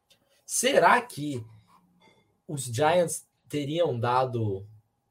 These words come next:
três anos, assim, com uma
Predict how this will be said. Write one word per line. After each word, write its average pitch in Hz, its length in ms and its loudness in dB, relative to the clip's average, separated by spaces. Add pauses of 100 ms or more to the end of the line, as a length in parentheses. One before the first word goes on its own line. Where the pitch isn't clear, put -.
(1040)
três 147 500 0
anos, 143 460 2
assim, 117 360 -4 (280)
com 110 480 -8
uma 107 260 -4